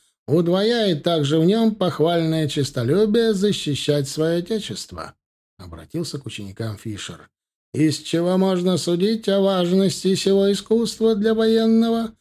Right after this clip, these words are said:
что знатнейшие герои старались оное приобрести, и побуждает нас через то следовать их примеру. А сейчас отрабатываем защиту и нападение.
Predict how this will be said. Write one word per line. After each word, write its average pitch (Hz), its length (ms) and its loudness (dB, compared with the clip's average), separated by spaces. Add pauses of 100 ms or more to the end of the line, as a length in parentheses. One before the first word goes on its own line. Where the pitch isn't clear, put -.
(260)
что 165 300 0
знатнейшие 165 800 2
герои 180 460 2
старались 202 580 0
оное 196 360 4
приобрести, 190 1040 0 (280)
и 143 160 2
побуждает 165 880 2
нас 208 220 2
через 254 380 -2
то 254 200 0
следовать 160 580 2
их 135 220 -2
примеру. 143 640 2 (640)
А 151 220 2
сейчас 156 580 0
отрабатываем 233 840 2
защиту 151 580 0
и 185 80 2
нападение. 160 960 2